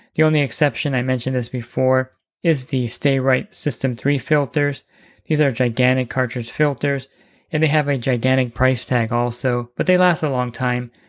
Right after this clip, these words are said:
probably twice as long as the standard cartridge filter or more. So I'm not replacing the Stay Right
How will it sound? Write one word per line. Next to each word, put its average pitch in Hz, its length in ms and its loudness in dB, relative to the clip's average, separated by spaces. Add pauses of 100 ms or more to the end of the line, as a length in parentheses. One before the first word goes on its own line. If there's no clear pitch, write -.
(100)
probably 135 200 -2
twice - 380 -2
as 131 120 -4
long 131 300 0
as 117 560 -6
the 127 140 -6
standard 123 420 -2
cartridge 123 340 -4
filter 127 400 -4
or 117 60 -4
more. 131 420 -2 (400)
So - 120 0
I'm 170 60 6
not 175 100 4
replacing 143 520 -2
the 120 80 -6
Stay 131 280 -2
Right 127 300 -2